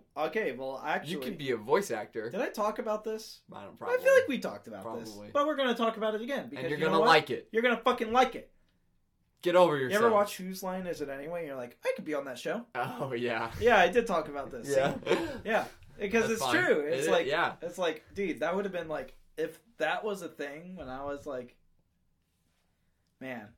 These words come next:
Speaker 1: I could just imagine, like, what if I had gone to the audition and I was like, "Hey, like, I know that you don't know me and my, like, my name is not known anywhere, but here, let me just do some stuff for you." "Man, why is the mountain in the oven?"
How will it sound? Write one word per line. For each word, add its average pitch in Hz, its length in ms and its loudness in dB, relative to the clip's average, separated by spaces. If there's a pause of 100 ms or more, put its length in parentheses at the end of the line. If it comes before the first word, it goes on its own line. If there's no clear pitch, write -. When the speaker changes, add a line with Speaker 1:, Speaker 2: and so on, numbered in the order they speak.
(140)
Speaker 1:
I 165 120 2
could 190 140 -6
just 190 160 -4
imagine, 143 380 0
like, 120 180 -10
what 151 140 2
if 175 120 0
I 175 120 4
had 135 100 -8
gone 135 240 -2
to 143 100 -12
the 135 120 -4
audition 120 440 -4
and 113 140 -14
I - 20 -10
was 117 140 -12
like, 120 180 -10 (340)
"Hey, 214 200 0
like, 170 200 2
I 156 100 -2
know 185 180 0
that 175 200 -2
you 156 60 -6
don't 160 220 -2
know 165 200 -2
me 196 180 -4
and 185 100 -8
my, 156 80 -10
like, 143 240 -6
my 147 120 -4
name 160 220 -6
is 143 140 -8
not 156 220 -4
known 151 180 -4
anywhere, 202 340 -4
but 147 180 -4
here, 185 140 -2
let 151 120 -2
me 156 80 -6
just 156 160 -8
do 156 100 -4
some 147 180 -10
stuff 165 220 -4
for 139 60 -12
you." 107 140 -12 (520)
"Man, 330 560 6
why 349 280 -2
is 320 140 -8
the 359 120 -6
mountain 339 640 0
in 370 140 -12
the 392 340 6
oven?" 247 260 0